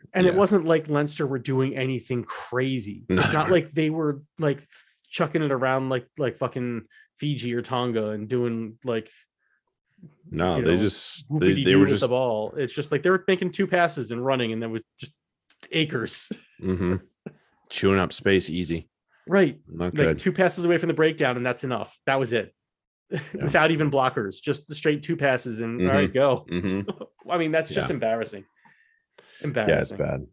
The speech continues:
Speaker 2: And, and it's also more of a, as much of a knock on this format as well. So
Speaker 1: Yeah.
Speaker 2: pray to
Speaker 1: A
Speaker 2: God we
Speaker 1: thousand
Speaker 2: get
Speaker 1: meters. A thousand meters Leinster
Speaker 2: Yeah.
Speaker 1: ran for.
Speaker 2: Pray to God we get a, we get a return to the old format after
Speaker 1: Right.
Speaker 2: this type of shit.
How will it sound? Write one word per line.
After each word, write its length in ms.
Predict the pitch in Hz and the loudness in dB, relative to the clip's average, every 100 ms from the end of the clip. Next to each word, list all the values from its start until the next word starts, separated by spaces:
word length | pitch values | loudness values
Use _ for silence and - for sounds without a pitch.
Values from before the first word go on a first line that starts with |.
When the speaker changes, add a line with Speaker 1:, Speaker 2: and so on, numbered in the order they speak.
| - | -4
Speaker 2:
And, 220 | 78 78 - | 0 0 2
and 140 | 92 82 | 2 4
it's 100 | 87 | 4
also 360 | 71 - 73 | 2 2 0
more 340 | 71 80 78 73 | 0 0 2 2
of 120 | 69 | 0
a, 260 | 71 67 - _ 76 | -2 -4 -6 _ 0
as 200 | 80 73 | 2 2
much 220 | 80 - | 0 0
of 80 | 73 | 0
a 40 | |
knock 400 | 71 78 73 - | 0 2 0 0
on 300 | 73 71 69 69 | -2 0 0 -2
this 140 | 71 | -4
format 420 | - 71 67 69 | -4 -4 -2 -4
as 140 | 69 73 | -4 0
well. 160 | 71 | 0
So 340 | - 73 69 - - | 0 0 0 -4 -10
Speaker 1:
Yeah. 180 | 101 98 | -6 0
Speaker 2:
pray 120 | 82 | 2
to 40 | 73 | 2
Speaker 1:
A 20 | |
Speaker 2:
God 80 | - | 2
we 120 | - | 6
Speaker 1:
thousand 380 | - - 82 156 | 6 4 2 0
Speaker 2:
get 120 | 143 | -2
Speaker 1:
meters. 440 | 120 98 - - _ _ _ _ | -4 -10 -14 -20 _ _ _ _
A 60 | - | -12
thousand 540 | - - 185 175 170 | -12 -8 0 0 0
meters 360 | 165 139 104 - | -2 -2 -4 -6
Leinster 280 | 127 123 120 | -8 -6 -6
Speaker 2:
Yeah. 60 | 110 | -6
Speaker 1:
ran 220 | 101 95 | -6 -12
for. 320 | - - _ _ _ _ _ _ _ - | -16 -20 _ _ _ _ _ _ _ 0
Speaker 2:
Pray 140 | 98 | 2
to 80 | 80 | 4
God 240 | 80 76 | 4 4
we 100 | 73 | 4
get 140 | 73 71 | 2 0
a, 200 | 69 73 _ _ _ _ _ _ _ _ _ - - - | 0 -4 _ _ _ _ _ _ _ _ _ -20 -16 -6
we 180 | 80 | -2
get 100 | 78 | 0
a 40 | 69 | 2
return 400 | 71 - 73 69 | 0 0 0 0
to 100 | 67 | 0
the 120 | 73 | 0
old 160 | 69 69 | 0 -2
format 400 | 71 69 65 - _ _ | -6 -4 -4 -6 _ _
after 260 | - - 117 | -10 -6 -4
Speaker 1:
Right. 100 | - | -4
Speaker 2:
this 200 | - - | -6 -8
type 260 | - - | -6 -4
of 60 | - | -6
shit. 300 | - 78 | -4 -4